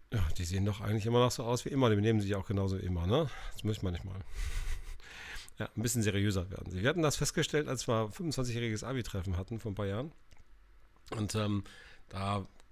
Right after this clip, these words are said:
geht man da hin und sagt, okay, ähm, ein Freund von mir war dabei, hab ich, glaub ich, schon mal erzählt. Und dann dachte, okay, mal gucken, wie die alle aussehen, ob wir die wiederfinden und so. Und dachten wir, ah, das könnte einer sein, das könnte einer sein. Ne? Das waren so Leute, die,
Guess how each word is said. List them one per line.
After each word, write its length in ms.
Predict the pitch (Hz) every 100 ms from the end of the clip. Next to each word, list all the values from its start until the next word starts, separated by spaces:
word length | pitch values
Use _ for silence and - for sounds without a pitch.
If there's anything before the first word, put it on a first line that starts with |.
| -
geht 240 | 95 101
man 100 | 104
da 100 | 98
hin 280 | 90 120 156
und 120 | 123
sagt, 240 | 107 107 -
okay, 540 | 104 - 110 117 120 - - - - -
ähm, 480 | 107 104 104 117 - -
ein 200 | 113 101
Freund 160 | 113
von 100 | 107
mir 80 | 107
war 80 | 104
dabei, 280 | 98 98 107
hab 60 |
ich, 60 | 98
glaub 140 | 95
ich, 40 | 92
schon 100 | 101
mal 60 |
erzählt. 360 | 95 - 113 110
Und 60 | 98
dann 80 |
dachte, 180 | 92 -
okay, 220 | 110 -
mal 80 | 101
gucken, 240 | - 147 110
wie 40 |
die 80 | 107
alle 140 | 95
aussehen, 300 | - 123 131
ob 80 | 101
wir 80 | 101
die 100 | 95
wiederfinden 560 | 120 127 - 127 120
und 160 | 117 117
so. 200 | 123 120
Und 60 | 127 - - -
dachten 240 | 107 104 120
wir, 80 | 143
ah, 120 | 175
das 120 | 135
könnte 220 | 151 135
einer 160 | 127 131
sein, 200 | 123 127
das 140 | 123
könnte 340 | - 117 117 -
einer 140 | 113
sein. 300 | 107 110 113 - - - -
Ne? 100 | 107
Das 300 | 165 156 101
waren 160 | 98 98
so 100 | 98
Leute, 300 | 95 104 101
die, 280 | 104 104